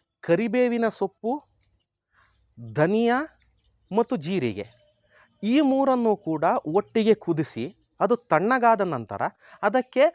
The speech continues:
ಒಂದು ಕಾಲು ಚಮಚದಷ್ಟು ಜೇನುತುಪ್ಪ ಮತ್ತು ಒಂದು ಸಣ್ಣ ಪ್ರಮಾಣದಲ್ಲಿ ಸೈಂಧವ ಲವಣವನ್ನು ಮಿಕ್ಸ್ ಮಾಡಿ ಅದನ್ನ ಕೂಡ ನೀವು ಬೆಳಿಗ್ಗೆ ರಾತ್ರಿ ಒಂದು ಕಾಲು ಲೋಟದಷ್ಟು ಕುಡಿತಾ ಬಂದ್ರೆ ಅದು ಕೂಡ ಕಿಡ್ನಿ ಸ್ಟೋನನ್ನು ಕಡಿಮೆ ಮಾಡುವಂತಹದ್ರಲ್ಲಿ ಪ್ರಮುಖವಾದಂತಹ ಪಾತ್ರವನ್ನು ವಹಿಸ್ತದೆ.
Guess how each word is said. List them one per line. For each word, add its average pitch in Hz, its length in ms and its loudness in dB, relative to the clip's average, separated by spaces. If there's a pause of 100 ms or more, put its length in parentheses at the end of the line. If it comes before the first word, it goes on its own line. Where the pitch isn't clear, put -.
ಒಂದು 202 160 0
ಕಾಲು 196 260 4
ಚಮಚದಷ್ಟು 196 560 -4
ಜೇನುತುಪ್ಪ 185 540 -4 (360)
ಮತ್ತು 226 200 -2
ಒಂದು 214 260 -2
ಸಣ್ಣ 262 360 -2
ಪ್ರಮಾಣದಲ್ಲಿ 185 1000 -4
ಸೈಂಧವ 220 380 2
ಲವಣವನ್ನು 151 440 0
ಮಿಕ್ಸ್ 113 300 -12
ಮಾಡಿ 107 340 -8 (400)
ಅದನ್ನ 233 300 0
ಕೂಡ 190 340 -2
ನೀವು 202 220 0
ಬೆಳಿಗ್ಗೆ 180 360 0
ರಾತ್ರಿ 185 380 0 (180)
ಒಂದು 175 140 -2
ಕಾಲು 196 380 4
ಲೋಟದಷ್ಟು 190 500 -4
ಕುಡಿತಾ 147 280 -4
ಬಂದ್ರೆ 113 640 -8
ಅದು 175 180 -2
ಕೂಡ 165 220 -4 (280)
ಕಿಡ್ನಿ 175 240 -4
ಸ್ಟೋನನ್ನು 151 360 -6
ಕಡಿಮೆ 127 200 -8
ಮಾಡುವಂತಹದ್ರಲ್ಲಿ 113 800 -6
ಪ್ರಮುಖವಾದಂತಹ 131 840 -4
ಪಾತ್ರವನ್ನು 107 480 -10
ವಹಿಸ್ತದೆ. 107 540 -12